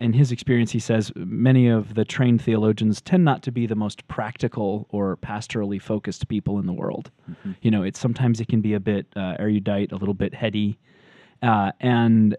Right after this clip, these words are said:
Speaker 1: and so we tend to come up against sort of this tension. Uh, and, and so we have people who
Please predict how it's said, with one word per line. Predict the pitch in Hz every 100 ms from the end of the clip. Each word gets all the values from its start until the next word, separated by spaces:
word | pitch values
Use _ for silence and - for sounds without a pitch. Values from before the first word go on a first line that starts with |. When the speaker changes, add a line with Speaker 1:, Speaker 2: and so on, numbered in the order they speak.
| -
Speaker 1:
and | 123 120 117 113 107 - - - -
so | - 135
we | 117
tend | 113 - 147
to | 127 110 -
come | 151
up | 135
against | 127 123 -
sort | 123 113
of |
this | 110 107 - - _ _ _ _ -
tension. | 151 143 147 107 127 - - _ _ _ _ _ -
Uh, | 107 98 95 -
and, | 127 117 113 110 104 -
and | 117
so | - 113
we | 117
have | 120 -
people | 147 135
who | 127 127 117